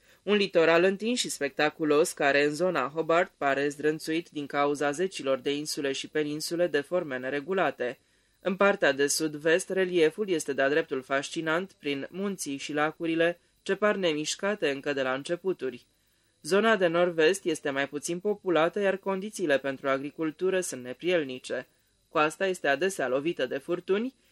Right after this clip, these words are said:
iar climatul nu este propice unui turism intens. În schimb,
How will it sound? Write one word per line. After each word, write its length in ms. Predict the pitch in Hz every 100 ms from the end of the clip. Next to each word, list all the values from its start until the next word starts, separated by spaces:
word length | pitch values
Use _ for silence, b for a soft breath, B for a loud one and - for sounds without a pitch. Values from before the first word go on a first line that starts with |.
| _
iar 240 | - 226 233
climatul 600 | 240 226 240 269 240 220
nu 100 | 214
este 280 | 180 - 139
propice 540 | 135 131 160 - 160
unui 340 | - 151 135
turism 420 | 131 160 156 165 170
intens. 580 | 175 214 175 131 - - _ _ _ _ _ _
În 160 | 190 208
schimb, 440 | - 151 151 196